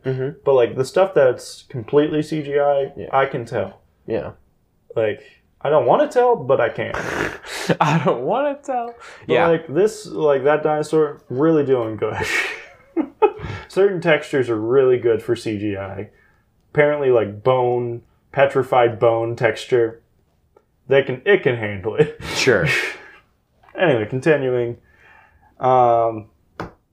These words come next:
Speaker 2: so the, these night guards, there's three of 'em, um, and they just keep this to themselves, and they intend on continuing to keep this for themselves,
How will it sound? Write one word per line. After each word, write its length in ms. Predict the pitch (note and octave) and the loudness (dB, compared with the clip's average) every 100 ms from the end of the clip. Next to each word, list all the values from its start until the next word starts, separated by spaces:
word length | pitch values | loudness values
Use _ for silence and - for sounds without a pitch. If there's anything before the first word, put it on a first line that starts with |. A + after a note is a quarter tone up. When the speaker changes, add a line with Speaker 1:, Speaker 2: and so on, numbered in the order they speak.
| _ _ _ _ _ _ _ _ | _ _ _ _ _ _ _ _
Speaker 2:
so 300 | - C#3+ B2 | 2 2 4
the, 340 | C3 B2+ B2+ | 2 0 -4
these 180 | B2 B2 | -2 -2
night 260 | C3 C3+ B2+ | 0 0 0
guards, 280 | A2 G2 - | -2 -2 -6
there's 160 | G2+ | -12
three 280 | - C#3+ C3 | -2 2 4
of 100 | A#2 | 2
'em, 240 | A2 G#2 G#2 _ _ _ _ - | 0 -8 -12 _ _ _ _ -8
um, 560 | G#2 G2+ G2 G2 G2 - _ _ _ _ _ - | -4 -4 -6 -10 -14 -18 _ _ _ _ _ -8
and 400 | A#2 A2 G#2+ A2 | -2 -2 -2 0
they 80 | A2 | 0
just 220 | B2 - | -2 -4
keep 360 | - E3+ E3+ | 0 0 0
this 300 | - C3 B2+ - | 2 2 0 -8
to 120 | - | -4
themselves, 540 | A2 A2 G2 G2 G2+ | -2 -4 -4 -4 -4
and 160 | A2+ G#2 | -4 2
they 300 | G#2 G#2+ G#2 | 4 2 0
intend 480 | A2+ G#2 D3 C#3+ C3 | -6 -4 0 0 2
on 240 | A2+ G#2+ | 0 0
continuing 800 | G#2 A#2 G2+ - D#3+ D#3+ B2+ A2+ | -4 -6 -4 0 2 4 4 2
to 80 | G#2 | -2
keep 240 | - A2+ - | -2 -2 -2
this 160 | G2+ | -6
for 160 | - A2 | 2 2
themselves, 600 | G2+ G2+ G#2+ G2+ G2 - | 2 -2 -2 -2 -4 -10